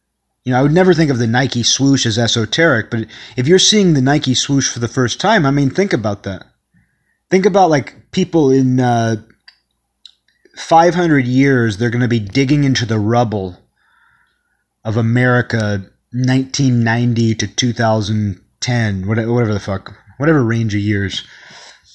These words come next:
They're gonna be digging into the rubble, like, five hundred years from now, and they're like, "We noticed that the people of this, this America place, they all wore shoes with this swoosh on them."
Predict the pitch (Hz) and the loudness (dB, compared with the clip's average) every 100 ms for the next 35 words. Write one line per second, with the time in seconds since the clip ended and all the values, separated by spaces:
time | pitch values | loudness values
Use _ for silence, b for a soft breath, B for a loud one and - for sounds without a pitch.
0 | B B _ _ _ - - 143 156 147 | B B _ _ _ -20 -6 0 2 2
1 | 127 175 202 196 170 127 131 131 131 113 | 4 4 4 4 4 2 2 2 2 0
2 | - 131 127 123 127 110 117 117 - 113 | 0 2 2 2 -2 0 0 0 0 -2
3 | 107 104 104 110 110 110 107 B B B | 0 0 0 0 2 0 -2 B B B
4 | B B 120 135 190 226 196 - 123 107 | B B 0 2 4 2 2 -2 -2 -4
5 | - - - _ _ _ _ 113 107 - | -6 -14 -14 _ _ _ _ -8 -4 0
6 | 240 233 113 101 95 104 95 - 117 104 | 0 0 -2 -2 -4 -4 -6 -6 -6 -2
7 | 113 117 165 190 - 107 110 104 101 - | 0 0 2 0 -2 -6 -4 -2 -2 -4
8 | - - b b b b b b b _ | -6 -8 b b b b b b b _
9 | 113 - 147 196 156 160 147 - - 151 | -4 0 2 2 2 4 2 0 0 4
10 | 170 139 107 104 - 107 - - - - | 4 4 0 -4 -4 -4 -4 -6 -8 -16
11 | _ _ _ _ - - - 110 156 202 | _ _ _ _ -4 -2 -2 0 2 2
12 | - 113 98 90 85 - | 0 -2 -4 -6 -12 -18